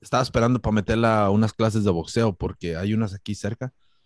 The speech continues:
Pero me dice que quiere hacer jiu-jitsu porque le estaba enseñando como, porque, uh, yo sigo canales de, de jiu-jitsu y todo el pedo y aprendo, no aprendo, sino chingaderitas básicas, ¿no? De cómo quitarte cuando te agarran del cuello, cómo hacerle o mamada y media, ¿no?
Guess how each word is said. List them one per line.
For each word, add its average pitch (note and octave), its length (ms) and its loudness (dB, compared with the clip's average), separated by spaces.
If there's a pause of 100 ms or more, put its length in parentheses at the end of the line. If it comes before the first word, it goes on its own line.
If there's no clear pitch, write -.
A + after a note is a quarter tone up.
(200)
Pero G2+ 180 0
me G2+ 100 0
dice G#2 200 -2
que G2 140 -8
quiere G#2+ 160 0
hacer G2+ 200 -2
jiu-jitsu F2+ 580 -4
porque - 460 -4 (220)
le E2+ 160 -6
estaba A2+ 240 0
enseñando G#2 500 0
como, F#2 400 -2 (480)
porque, C3 200 2
uh, A#2+ 380 2
yo B2 240 2
sigo D3+ 300 2
canales A#2+ 460 2
de, F#2 640 2
de F#2 260 -2
jiu-jitsu F#2+ 460 -2
y A2 60 0
todo A2+ 140 2
el G#2 80 0
pedo A#2 280 4
y A2 100 4
aprendo, G#2+ 560 0 (140)
no C#3 160 -2
aprendo, A#2+ 360 0
sino A2+ 360 2 (460)
chingaderitas C3 720 2
básicas, B2 500 0
¿no? B2+ 160 4
De A2+ 140 2
cómo A#2+ 260 2
quitarte G#2+ 500 -4
cuando G2+ 220 -2
te F#2+ 80 -4
agarran G#2+ 320 -2
del F2+ 160 -4
cuello, G#2+ 420 0
cómo G2+ 200 -2
hacerle G2+ 400 0
o F#2 40 2
mamada G2 280 2
y F#2+ 60 0
media, F#2+ 260 0
¿no? A2 180 0